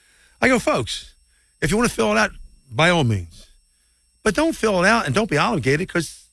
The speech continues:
I'm not gonna call you. I'm not gonna chase you. I'm not gonna do this 'cause I have another five, two hundred people that I have to make contacts with 'cause they're interested in what we do for them." So the, the really pinpoint answer are the people that are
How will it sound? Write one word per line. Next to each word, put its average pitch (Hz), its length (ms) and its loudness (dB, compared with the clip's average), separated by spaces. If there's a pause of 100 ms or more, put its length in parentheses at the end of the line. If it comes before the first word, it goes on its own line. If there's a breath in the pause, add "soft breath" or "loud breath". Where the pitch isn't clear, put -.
(160)
I'm 214 120 2
not 190 160 2
gonna 156 140 -2
call 233 320 0
you. 147 100 2
I'm 151 120 2
not 170 120 -4
gonna 151 160 -8
chase 190 360 0
you. 143 60 2
I'm 135 60 0
not 156 140 -4
gonna 156 120 0
do 151 120 -2
this - 100 -6
'cause 143 100 -4
I 160 40 4
have 156 100 0
another 175 680 2 (320)
five, 175 340 0 (180)
two 185 180 -4
hundred 165 480 -2
people 190 320 0
that 151 100 2
I 151 80 2
have 175 180 2
to 160 80 -2
make 143 220 0
contacts 156 600 0
with 139 200 0 (380 loud breath)
'cause 160 200 0
they're 214 260 4
interested 120 580 -2 (480 soft breath)
in 127 180 0
what 120 180 0
we 117 120 -2
do 202 200 0
for - 140 -6
them." 98 180 -6
So 185 320 0 (920 soft breath)
the, 147 180 -2 (200)
the 131 140 -2 (280)
really 196 320 0
pinpoint 160 580 0
answer 208 380 -2
are 135 140 0
the 123 100 -6
people - 560 -4
that 160 240 4
are 127 300 2